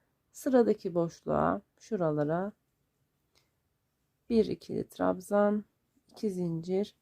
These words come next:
bir ikili trabzan daha. Sıradakine bir ikili trabzan, iki zincir,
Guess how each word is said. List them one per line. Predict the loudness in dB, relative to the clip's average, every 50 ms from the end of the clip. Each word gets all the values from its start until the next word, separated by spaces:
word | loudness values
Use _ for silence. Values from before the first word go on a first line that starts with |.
| _ _ _ _ _ _ _ _ _ _ _ _ _ _ _ _ _ -6
bir | 0 0 0 0 0 -4
ikili | -16 _ -14 -10 -10 -10
trabzan | -10 -12 -10 -8 -8 -8 -10 -10 -10 -10 -8 -8 -10
daha. | -10 -12 -16 -16 -18 -20 _ _ _ _ _ _ _ _ _ _ _ _ _ _ _ _ _ _ _ _ _ _
Sıradakine | -8 -2 2 2 4 4 2 -2 -6 -6 -8 -6 -4 -2 0 0 0 -2 -2 -6 -10 _ _ _ _ _ _ _ _ _ _ _ _ _ _ _ _ -4
bir | -2 -2 0
ikili | -2 -4 -8 -10 -14 -14 -14
trabzan, | -10 -6 -4 -4 -4 -6 -6 -2 0 0 2 0 0 -4 -8 _ _ _ _ _ _ _ _ _ _ _ _ _ _ _ _ _ _ -12
iki | -12 -12 -10 -12 -12
zincir, | -10 -8 -6 -6 -6 -6 -6 -2 -2 0 0 -2 -4 -10